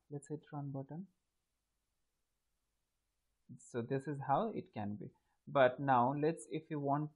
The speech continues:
le-, let's see if you want to ca-, automate this thing. So what you're gonna do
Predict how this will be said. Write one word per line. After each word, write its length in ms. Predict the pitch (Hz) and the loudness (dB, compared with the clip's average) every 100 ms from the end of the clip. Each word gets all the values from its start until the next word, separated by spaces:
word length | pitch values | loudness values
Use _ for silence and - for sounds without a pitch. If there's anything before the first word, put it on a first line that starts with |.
| - | -8
le-, 240 | 135 143 143 | -4 -2 0
let's 240 | 151 - | -4 -2
see 140 | 147 | -4
if 120 | 139 143 | -4 -4
you 80 | |
want 260 | 135 135 135 | -2 -2 -2
to 100 | 160 - | -6 0
ca-, 240 | 120 123 - _ _ _ _ | 2 2 -2 _ _ _ _
automate 560 | 135 139 135 120 104 - | 2 2 2 -2 -2 -6
this 200 | 101 104 | -10 -10
thing. 200 | - 123 170 _ _ | -10 -12 -12 _ _
So 120 | _ 135 | _ 0
what 160 | 131 | 0
you're 100 | 160 | 2
gonna 260 | 151 156 160 | 0 0 -2
do 200 | 170 | -4